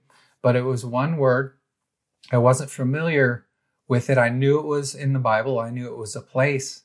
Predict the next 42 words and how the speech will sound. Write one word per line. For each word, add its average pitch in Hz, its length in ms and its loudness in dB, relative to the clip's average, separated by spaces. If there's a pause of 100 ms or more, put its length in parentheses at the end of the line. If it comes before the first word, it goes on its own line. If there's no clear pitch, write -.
(280)
in 120 160 -2
the 120 120 -4
Old 113 180 -4
Testament 131 540 -6
where 113 180 -6
some 113 220 -10
significant 117 640 -8
events 113 340 -14
happened. 117 460 -4
I 110 100 -6
knew 120 280 -10
it 107 100 -10
had 117 180 -4
to 113 60 -14
do, 120 440 -6 (400)
um, 110 400 -8 (680)
with 123 300 0
the 117 80 -6
storyline 123 680 -2
of 104 140 -14
David. 113 500 -6
And 117 340 -8 (360)
so 123 520 2
I 127 100 2
just 139 260 0
began 131 300 0
to 120 80 -2
research 117 540 -10
it. - 120 -20 (100)
And 123 100 0
I 123 100 0
began 123 360 -4
to 123 80 -4
pray 135 340 0
as 107 140 -4
I 110 60 -4
was 113 200 -8
driving 120 460 2
out 127 220 -8
to 131 80 -10
get 131 280 -6
my, 131 300 -6